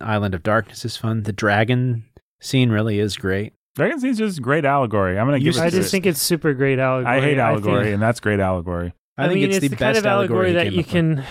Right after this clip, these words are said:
Speaker 3: can, that you want your son to read
Speaker 1: Yeah.
Speaker 3: so that you can use it with him, so that you can say to him,
Speaker 2: Oh, that's what I thought of, that, that,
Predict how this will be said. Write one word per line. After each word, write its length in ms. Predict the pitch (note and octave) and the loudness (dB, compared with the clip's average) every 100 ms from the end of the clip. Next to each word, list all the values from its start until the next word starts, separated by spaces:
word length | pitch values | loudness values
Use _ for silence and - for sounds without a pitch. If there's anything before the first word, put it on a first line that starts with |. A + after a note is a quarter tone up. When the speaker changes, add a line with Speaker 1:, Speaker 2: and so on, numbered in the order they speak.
| - - - _ _ | -14 -16 -20 _ _
Speaker 3:
can, 60 | D3+ | -2
that 140 | D#3+ | -2
you 160 | D3+ D3+ | 2 2
want 280 | D3 E3+ - _ _ - - _ _ _ _ | 4 2 0 _ _ -20 -20 _ _ _ _
your 360 | D#3 D#3 D#3+ C#3+ | -2 2 4 2
son 300 | - E3+ E3 | 2 2 2
to 140 | D#3 | 2
read 340 | C3 B2 C3 - - - - - - | 2 0 -2 -10 -18 -20 -20 -18 0
Speaker 1:
Yeah. 120 | C#3 | 0
Speaker 3:
so 180 | - D#3 | 4 2
that 160 | D3+ D#3 | 4 4
you 120 | D3+ | 2
can 200 | D3+ C#3+ | 4 4
use 260 | D3+ F3 | 4 2
it 120 | D3 - | 0 -2
with 160 | A2 | -4
him, 160 | B2+ B2+ | -2 -2
so 160 | - | 0
that 120 | C#3+ - | 0 0
you 100 | C3+ | 0
can 120 | C3+ | 0
say 200 | - D#3+ | 0 -2
to 140 | - | -2
him, 440 | B2+ B2+ B2+ B2 - _ - | -4 -2 -4 -6 -10 _ -6
Speaker 2:
Oh, 80 | G2 | -2
that's 160 | A2 | 0
what 100 | C3+ | 2
I 100 | C3+ | 2
thought 220 | C#3+ G#2+ G#2+ | 4 2 2
of, 320 | A#2 - _ | 0 -6 _
that, 240 | G#2+ G#2 - | -2 -2 2
that, 160 | G#2 | 0